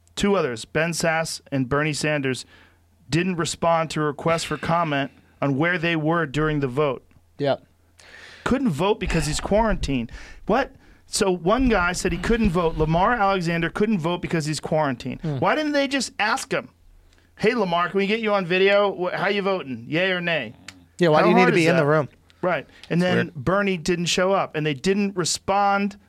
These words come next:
Speaker 1: to a request for comment on where they were during
Speaker 2: Mm-hmm.
Speaker 1: this important vote. That, that's, like, exactly what you were talking about.
Speaker 2: This is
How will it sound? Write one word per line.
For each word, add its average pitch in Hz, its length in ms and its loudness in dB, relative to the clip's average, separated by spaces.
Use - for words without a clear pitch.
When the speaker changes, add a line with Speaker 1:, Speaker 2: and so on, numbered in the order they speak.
Speaker 1:
to 190 140 0
a - 20 0
request 190 600 -2
for - 140 -6
comment 196 640 0
on 165 200 -2
where 185 280 0
they 180 160 0
were 165 520 0
during 208 240 0
Speaker 2:
Mm-hmm. 196 40 0
Speaker 1:
this - 180 -2
important 165 500 -2
vote. 165 300 -2
That, 226 360 -2
that's, 202 400 -2
like, 190 220 -4
exactly 170 500 -2
what 165 80 -4
you 165 80 -2
were 147 60 -2
talking 135 340 -2
about. 113 300 -14
Speaker 2:
This 220 260 4
is 220 140 4